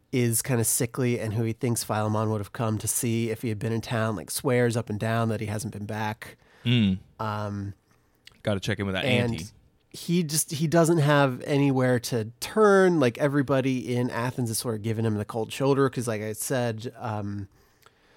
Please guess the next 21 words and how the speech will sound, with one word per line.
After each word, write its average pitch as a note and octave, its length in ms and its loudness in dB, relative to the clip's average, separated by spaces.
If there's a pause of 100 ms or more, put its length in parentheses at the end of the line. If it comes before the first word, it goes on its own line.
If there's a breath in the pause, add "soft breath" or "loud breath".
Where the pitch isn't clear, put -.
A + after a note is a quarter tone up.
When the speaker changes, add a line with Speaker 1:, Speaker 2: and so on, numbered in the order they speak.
(140 soft breath)
Speaker 1:
this D#3 80 -2
is D3 40 2
a D3 60 2
place C3+ 240 0
where C3 80 4
everybody A#2 320 2
knows A2 240 0
everyone's G#2+ 340 0
reputation. A#2 680 0
And C3 140 2
even G#3 200 4
though D3 120 6
Stephanos B2 600 2
is A#2+ 120 -2
in A2+ 160 2
no A2+ 160 2
way, A2 240 2
like, G2+ 180 -4
implicated G2+ 680 -6
in A2 200 -6
anything, G2+ 680 -6